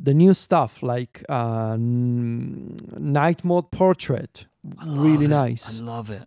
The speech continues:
Speaker 1: It's super well done.
Speaker 2: Yeah.
Speaker 1: Um, the lidar autofocus, like, I can see the improvement there. Very nice. But overall,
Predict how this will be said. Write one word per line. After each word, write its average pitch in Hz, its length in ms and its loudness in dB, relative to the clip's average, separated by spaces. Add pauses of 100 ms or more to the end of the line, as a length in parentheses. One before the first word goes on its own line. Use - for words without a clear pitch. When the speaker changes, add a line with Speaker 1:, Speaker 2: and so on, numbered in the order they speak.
Speaker 1:
It's 160 220 0
super 175 480 4
well 165 220 6
done. 139 340 0
Speaker 2:
Yeah. 107 220 -10 (200)
Speaker 1:
Um, 117 720 -2 (540)
the 151 800 0
lidar 170 600 2
autofocus, 170 800 2
like, 147 220 2
I 151 100 2
can 156 160 -2
see 175 220 0
the 165 140 4
improvement 147 600 4
there. 120 320 -2
Very 165 320 4
nice. 143 420 0 (1300)
But - 380 -4 (160)
overall, 208 800 4